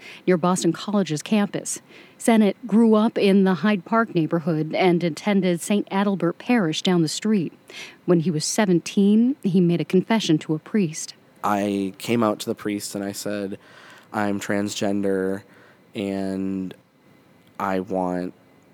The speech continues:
Speaker 2: forgiveness." And he looked at me. He took a minute.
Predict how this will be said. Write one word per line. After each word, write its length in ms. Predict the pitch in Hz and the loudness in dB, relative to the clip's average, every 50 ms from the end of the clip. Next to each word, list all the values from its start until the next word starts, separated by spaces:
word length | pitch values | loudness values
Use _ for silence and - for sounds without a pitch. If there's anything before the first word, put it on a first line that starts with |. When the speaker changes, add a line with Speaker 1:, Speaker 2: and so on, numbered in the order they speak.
| _ _ _ _ _ _ _ | _ _ _ _ _ _ _
Speaker 2:
forgiveness." 920 | _ - - 107 101 107 92 90 98 101 98 107 - - - - - - - - _ _ | _ -6 -6 -4 -2 -2 -4 -4 -4 -8 -8 -8 -8 -10 -10 -12 -12 -14 -18 -20 _ _
And 500 | 113 107 104 104 104 101 101 101 101 95 | -6 -4 -2 -2 -2 -2 -2 -4 -4 -6
he 220 | - - - - 127 | -8 -10 -4 -4 0
looked 280 | 131 135 131 - - | 0 0 0 0 -4
at 80 | 120 - | -6 -4
me. 180 | 107 104 101 95 | -4 -4 -4 -4
He 120 | 101 131 | -6 -4
took 160 | - - - | -2 -2 -2
a 60 | - | -2
minute. 360 | 104 98 95 95 95 92 90 | -4 -4 -4 -4 -6 -6 -8